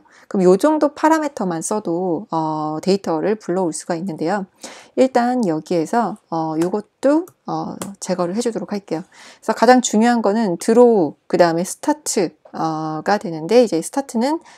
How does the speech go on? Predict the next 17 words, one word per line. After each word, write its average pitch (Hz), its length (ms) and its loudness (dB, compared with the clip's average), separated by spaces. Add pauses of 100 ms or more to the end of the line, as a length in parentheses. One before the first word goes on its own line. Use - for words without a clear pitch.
삼 330 280 -2
페이지일 285 520 2
경우에 196 460 -2
이백 190 300 -2
번부터, 160 500 -6 (240)
그 - 100 -8
다음에 190 400 4
만약에 165 360 -2
이 190 200 -4 (120)
페이지일 240 640 0
경우에는 185 680 -2 (800)
백 175 180 -4
번부터, 196 520 4 (240)
그 175 100 -6
다음에 196 500 2 (640)
영, 170 300 4 (240)
그 165 180 2